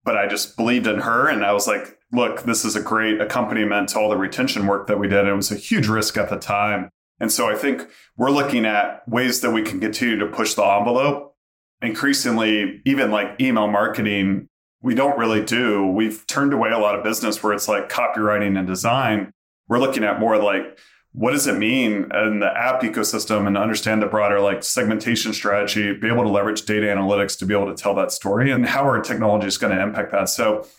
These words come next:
one that I think is a, a buzz, buzzy word that a lot of people are talking about now is, like, crypto and, and N F Ts. I think it's here to stay, both as an individual investor and some of the,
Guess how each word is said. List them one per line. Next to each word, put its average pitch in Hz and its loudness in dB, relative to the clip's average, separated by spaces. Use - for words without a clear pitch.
one 160 4
that 139 2
I 120 4
think 127 -2
is 110 0
a, 98 0
a 113 2
buzz, 117 -2
buzzy 117 0
word 101 0
that 104 2
a 101 4
lot 101 2
of - -4
people 107 -2
are 95 0
talking 107 -2
about 95 0
now 143 2
is, - 0
like, 101 0
crypto 117 2
and, 92 0
and 113 0
N 123 4
F 107 0
Ts. 135 0
I 160 2
think - -2
it's - -2
here 160 0
to 110 0
stay, 147 0
both 117 -2
as 110 0
an 101 0
individual 117 0
investor 107 0
and 107 -2
some 117 0
of 104 2
the, 104 2